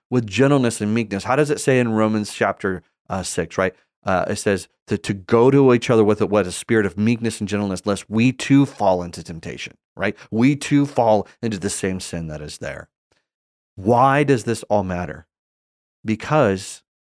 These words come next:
what's happening is that we are finding ourselves distracted, depressed, irritated, and fighting with each other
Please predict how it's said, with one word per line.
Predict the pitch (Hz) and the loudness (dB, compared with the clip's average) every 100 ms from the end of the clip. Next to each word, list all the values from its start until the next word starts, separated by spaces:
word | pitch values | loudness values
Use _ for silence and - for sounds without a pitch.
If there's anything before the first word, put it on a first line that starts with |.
| _ _ | _ _
what's | 107 - | -6 -4
happening | - 127 151 107 80 87 - _ _ _ _ - | -4 -4 -2 -2 -4 -10 -16 _ _ _ _ -6
is | 104 95 | -4 0
that | 101 98 | 2 2
we | 107 107 | 0 0
are | 101 95 - | 0 -2 -2
finding | 107 123 139 | 0 2 0
ourselves | 139 143 - 101 95 95 - | 0 -2 0 0 -2 -6 -16
distracted, | - 90 - 110 107 110 127 120 _ _ _ _ | -14 -12 -6 -2 -2 -2 -6 -6 _ _ _ _
depressed, | - - - 113 117 - _ _ _ _ - | -10 -6 0 0 0 -6 _ _ _ _ -2
irritated, | 120 131 127 135 123 113 113 - _ _ - | 2 2 2 0 0 0 -2 -6 _ _ -16
and | 101 85 | -14 -12
fighting | - - 131 160 143 104 | -12 -4 2 4 4 0
with | 95 | -4
each | 92 - | -8 -8
other | 82 80 82 | -8 -6 -10